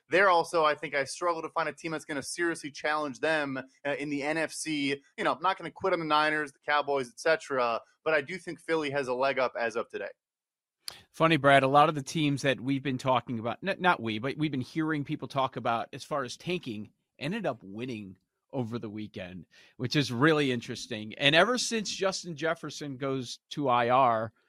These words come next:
Speaker 2: the Vikings are two and oh. Like, and, and they're right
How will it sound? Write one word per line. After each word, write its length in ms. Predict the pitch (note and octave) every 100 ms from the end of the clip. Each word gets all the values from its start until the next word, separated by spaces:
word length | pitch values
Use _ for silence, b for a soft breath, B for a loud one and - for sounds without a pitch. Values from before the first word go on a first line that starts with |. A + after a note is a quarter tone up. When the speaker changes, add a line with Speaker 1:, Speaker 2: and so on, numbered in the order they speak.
| _ _
Speaker 2:
the 100 | C3+
Vikings 600 | A2+ C3 B2+ C#3+ D3 D3
are 100 | C#3
two 220 | - D#3+
and 100 | F3+
oh. 180 | B3+ - _ _
Like, 180 | C#3+ - - C3+ -
and, 200 | F3 F3 -
and 160 | F#3 F3
they're 120 | F#3
right 380 | D3 A2+ D#3